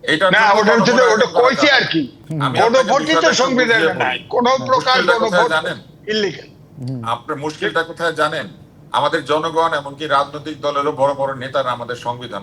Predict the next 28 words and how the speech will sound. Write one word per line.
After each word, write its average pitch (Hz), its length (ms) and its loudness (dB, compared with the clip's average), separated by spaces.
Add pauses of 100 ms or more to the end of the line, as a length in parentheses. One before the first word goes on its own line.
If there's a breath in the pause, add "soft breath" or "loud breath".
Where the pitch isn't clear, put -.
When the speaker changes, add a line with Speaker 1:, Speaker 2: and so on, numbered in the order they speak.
Speaker 1:
বোঝেন 92 320 -16
না। 60 60 -16 (500 loud breath)
এই 131 100 -2
জন্য 156 180 0
একদল 143 380 2
লোক 151 200 -2
গজিয়েছেন 139 480 -6 (100)
যারা 113 140 4 (120)
সংবিধান 127 420 -4 (140)
বিশেষজ্ঞ। 131 540 -6 (560 loud breath)
সংবিধান 175 440 2
নিয়ে 180 200 2
বিশেষজ্ঞ 170 400 -2 (100)
হওয়ার 135 260 2
দরকার 107 260 -2 (100)
নাই, 76 100 -12 (140)
সংবিধান 139 440 0
খুব 175 120 -6 (100)
সহজ, 135 280 2 (420 loud breath)
এটা 123 160 -4
একটু 143 120 -6
মনোযোগ 151 420 -2
দিয়ে 147 160 -4
পড়লে 127 240 -4 (120)
বোঝা 98 300 -10
যায়। 67 140 -10 (360 loud breath)
সংবিধানে 151 680 2 (180)
এই 147 80 0